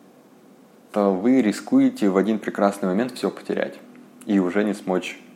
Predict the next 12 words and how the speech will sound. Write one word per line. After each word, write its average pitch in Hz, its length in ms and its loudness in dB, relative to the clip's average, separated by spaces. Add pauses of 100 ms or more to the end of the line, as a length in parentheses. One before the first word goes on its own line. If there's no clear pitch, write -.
(140)
подняться 82 580 0
обратно 80 440 2
так 80 260 -2
же 80 120 -6
легко. 80 440 -6 (1700)
Если 113 360 -2
же 90 300 2 (440)
часть 92 480 0
из 85 120 -2
этих 85 300 0
денег 80 320 0
вкладывать 82 760 0